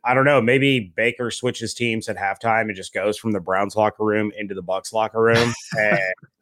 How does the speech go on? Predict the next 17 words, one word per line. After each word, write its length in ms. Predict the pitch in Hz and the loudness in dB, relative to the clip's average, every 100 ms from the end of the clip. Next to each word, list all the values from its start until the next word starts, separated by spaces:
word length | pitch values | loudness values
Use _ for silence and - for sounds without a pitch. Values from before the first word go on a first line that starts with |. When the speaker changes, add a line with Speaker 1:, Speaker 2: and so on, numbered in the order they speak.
| _ | _
Speaker 1:
he's 280 | 104 117 123 | -2 0 4
like, 180 | 120 113 | 2 4
"Hey, 220 | 170 160 | 2 2
Tom, 320 | - 113 131 131 | 2 2 2 2
I'm 140 | 160 | 0
your 120 | 101 | 0
backup 360 | 92 139 123 104 98 | 0 -2 -2 -8 -4
now." 160 | 107 - _ - - | -4 -4 _ -20 -8
Speaker 2:
Yeah. 280 | 135 135 165 | 0 4 6
Speaker 1:
Um, 520 | 160 151 131 _ 143 | 6 4 0 _ 2
my 220 | 165 196 170 | 4 6 6
honorable 400 | 180 180 160 156 | 6 8 8 8
mention 400 | 147 139 131 117 | 6 4 2 6
was 400 | 127 123 113 - | 6 6 2 -6
the 80 | |
Pittsburgh 420 | 120 123 - 110 - | -2 -2 -2 -4 -4
Steelers. 520 | 117 104 85 - | -6 -6 -8 -14